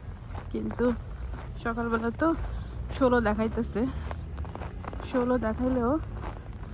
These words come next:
ফিলটা আরও বেশি হয়। কালকে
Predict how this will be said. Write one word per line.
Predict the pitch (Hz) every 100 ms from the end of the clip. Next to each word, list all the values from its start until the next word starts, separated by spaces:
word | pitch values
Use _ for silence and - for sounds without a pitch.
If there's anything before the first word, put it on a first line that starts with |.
| - -
ফিলটা | - 226 220 240
আরও | 233
বেশি | 214 208 233
হয়। | 233 214 214 311 - - - - - - - - - - - - - - - - 254 240 -
কালকে | - 240 247